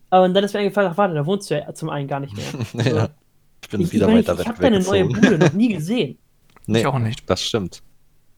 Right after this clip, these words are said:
Speaker 1: Das müssen wir, sobald, dass ich das irgendwie wieder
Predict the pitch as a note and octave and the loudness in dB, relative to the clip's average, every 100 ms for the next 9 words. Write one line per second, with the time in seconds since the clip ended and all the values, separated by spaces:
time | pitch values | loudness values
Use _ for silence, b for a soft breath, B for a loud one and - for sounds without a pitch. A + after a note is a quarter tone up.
0 | _ - F#3 F#3 F3+ F3 F3 - F3 E3+ | _ -4 -2 0 2 4 2 0 -2 2
1 | F3 E3+ F3+ E3+ F#3 D#3+ F#3+ F3 D#3+ F3 | 2 2 -4 -4 -6 -4 -2 -2 -4 -4
2 | F3 E3+ - - - - - - F#3 F3 | -4 -6 -10 -20 -20 -20 -16 -6 0 2
3 | E3+ E3 | 2 -2